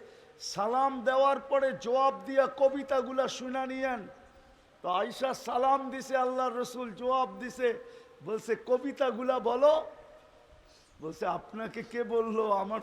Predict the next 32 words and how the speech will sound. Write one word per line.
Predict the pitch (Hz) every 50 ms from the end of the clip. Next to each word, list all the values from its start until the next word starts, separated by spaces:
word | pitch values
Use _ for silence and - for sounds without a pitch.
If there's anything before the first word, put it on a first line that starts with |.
| - -
তো | 233 220
ঠোঁটও | 226 - - 196 190 - 233 233
নড়ে | 220 220 226 226 220 233 233
নাই, | 226 233 226 208
জিহ্ব | 175 - - 220 175 156 156 208 226 233
হেলে | 214 165 214 220 220 240 233
নাই, | 233 233 226 190 165 - - - - - - - - - - - - - - 147
মনে | 170 202 262 302 330 349 370 359 359
মনে | 359 349 339 330 320
আবৃত্তি | 302 294 285 - - 285 285 285 - 285
করতেছিলাম।" | 254 - 262 247 - 262 247 - - 254 240 240 226 214 135 - - - - - - -
তো | 214
আল্লাহর | 233 233 247 254 247 226 202 190 214
রসুল | 208 - 226 233 220 214
বলে, | 196 208 196 196 196
"নাব্বানিয়াল | 170 202 208 175 147 143 185 196 190 185 185 190 185 180 170 170 - 175
আলিমুল | 185 185 185 202 202 175 170 180 165
খবির, | 160 - - 190 202 175 220 233 220 180 - - - - - - - -
আল্লাহ | 226 294 294 302 311 311 311 294
আমাকে | 262 262 254 - 254 214
খবর | - - 185 196 180 202 202 180 156 139
দিয়া | 180 196 185 175
দিছে।" | 165 165 156 - 190 180 160 - - - - - - -
তো | - 208
বাপ | 175 147 143 262 277 311 294 - - -
কবিতা | - 330 339 339 349 339 320 - 311 294
পড়তেছিল, | - - 269 226 - - 269 262 - - 254 240 240 233
আল্লাহর | 220 226 240 240 240 247 240 202 202 220
রসুলের | 214 - - 226 226 220 214 175 - -
চোখ | 226 226 214
দিয়া | 180 165 180 202 190
পানি | 185 - - 208 202 202 202 202